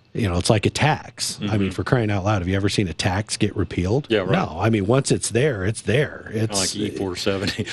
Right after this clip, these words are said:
Speaker 1: There you
Speaker 2: toll.
Speaker 1: have it. There you have it.
Speaker 2: <laughs>
Speaker 1: Exactly.
Speaker 2: That'll
Speaker 1: Or
Speaker 2: never stop.
Speaker 1: Yeah, that's always gonna be a toll road
Speaker 2: Right,
Speaker 1: because
Speaker 2: right.
Speaker 1: it's continuing to make money.
Speaker 2: Mm-hmm.
Speaker 1: So,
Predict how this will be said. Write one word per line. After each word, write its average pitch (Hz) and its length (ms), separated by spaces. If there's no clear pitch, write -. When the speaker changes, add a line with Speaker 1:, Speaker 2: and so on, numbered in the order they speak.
Speaker 1:
There 107 180
you 110 60
Speaker 2:
toll. 113 100
Speaker 1:
have 135 340
it. 151 180
There 110 160
you 190 140
have 170 260
it. 147 120
Speaker 2:
<laughs> - 40
Speaker 1:
Exactly. 113 540
Speaker 2:
That'll 123 220
Speaker 1:
Or 120 40
Speaker 2:
never 107 300
stop. 104 340
Speaker 1:
Yeah, 170 300
that's 120 480
always 143 320
gonna 107 160
be 107 140
a 98 40
toll 143 300
road 87 220
Speaker 2:
Right, 95 140
Speaker 1:
because 113 300
Speaker 2:
right. 123 120
Speaker 1:
it's - 300
continuing 127 440
to 123 60
make 135 200
money. 143 440
Speaker 2:
Mm-hmm. - 40
Speaker 1:
So, 95 420